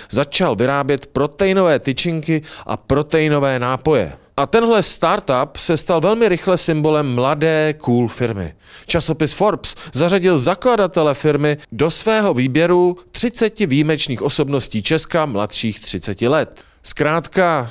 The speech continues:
český startup Sense Food se stal jedním z nejtřpitivějších příběhů úspěšného podnikání chytré, cool, moderní české firmy, která dělá udržitelný, ekologicky citlivý biznis.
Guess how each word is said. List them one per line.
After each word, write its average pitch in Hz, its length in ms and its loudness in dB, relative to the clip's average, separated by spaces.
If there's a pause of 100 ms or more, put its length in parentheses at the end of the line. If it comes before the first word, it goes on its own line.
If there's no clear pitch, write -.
(160)
český 156 520 -2
startup 135 600 -2
Sense 156 460 0
Food 151 380 0
se - 180 0
stal 147 260 0
jedním 135 300 -2
z 113 80 -4
nejtřpitivějších 131 1400 -2
příběhů 98 580 -2 (160)
úspěšného 147 800 -2
podnikání 107 840 -4 (200)
chytré, 151 800 0
cool, 147 480 2
moderní 131 600 -2
české 113 440 -2
firmy, 127 360 -2 (200)
která 156 320 -2
dělá 156 400 -2
udržitelný, 147 920 0 (260)
ekologicky 160 840 0
citlivý 107 580 0
biznis. 101 640 -2